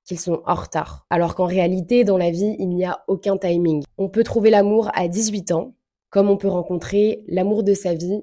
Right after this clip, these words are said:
à quarante ans. Rappelez constamment à ces célibataires qu'ils ne sont pas en couple et qu'ils n'ont donc pas réussi leur vie selon les normes sociétales, c'est juste enfoncer le couteau un peu plus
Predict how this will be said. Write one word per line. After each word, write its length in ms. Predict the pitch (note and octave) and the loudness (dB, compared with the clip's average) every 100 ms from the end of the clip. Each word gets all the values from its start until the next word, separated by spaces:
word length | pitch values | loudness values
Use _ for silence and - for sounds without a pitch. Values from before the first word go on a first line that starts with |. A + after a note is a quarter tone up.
| - | -6
à 120 | E3+ | -6
quarante 400 | E3 F3 F3 D#3+ | -4 -4 -4 -6
ans. 120 | - - | -10 -8
Rappelez 460 | E3 G#3 G#3 C4+ | -2 -2 0 -2
constamment 720 | C#4+ - D#4+ D#4+ C4 A3+ B3 | -2 -4 -6 -2 0 2 4
à 100 | C4 | 2
ces 140 | F3+ F3+ | 0 -4
célibataires 800 | F#3+ F3+ F#3+ F3+ F3 A3 A#3 G3 | -4 -4 0 -2 0 0 0 -4
qu'ils 240 | - F#3 | -8 -4
ne 80 | F#3 | -4
sont 240 | E3+ F3+ E3+ | -4 -6 -6
pas 180 | G#3 | -4
en 180 | A3+ G3+ | 0 0
couple 460 | G3 - G#3 - - - | 0 -6 -10 -8 -8 -4
et 100 | E3+ | -4
qu'ils 280 | F3+ F3+ | -2 0
n'ont 140 | F#3 F3 | 0 0
donc 280 | F3 E3+ - | -2 -4 -2
pas 240 | A3 - - _ _ - | -2 -2 -6 _ _ -14
réussi 680 | C#3+ F3 A3 F#3+ F3+ A3 | -4 2 2 2 -2 -2
leur 200 | G#3 E3+ | 0 0
vie 200 | E3 F#3 | 0 -4
selon 380 | G3 F3 E3 F3+ | -4 -4 -2 0
les 140 | E3 | 0
normes 440 | D#3 E3+ F#3+ F3 E3 | 0 0 0 0 -2
sociétales, 640 | - E3+ - E3+ F3 G#3 A3 _ | -2 -6 -4 -4 0 0 -2 _
c'est 120 | - A#3 | 0 2
juste 340 | C4 D4 - - | 2 0 -4 -2
enfoncer 520 | A#3+ A#3+ B3 - C4 | -2 -2 -4 0 0
le 120 | A3 | 2
couteau 540 | G3+ A#3 A3+ A3+ A3+ - _ | 0 -6 -4 -2 -2 -6 _
un 120 | G#3 | -4
peu 180 | G#3+ G#3+ | -2 -4
plus 540 | G#3 G#3 G#3 - - | -4 -10 -12 -14 -18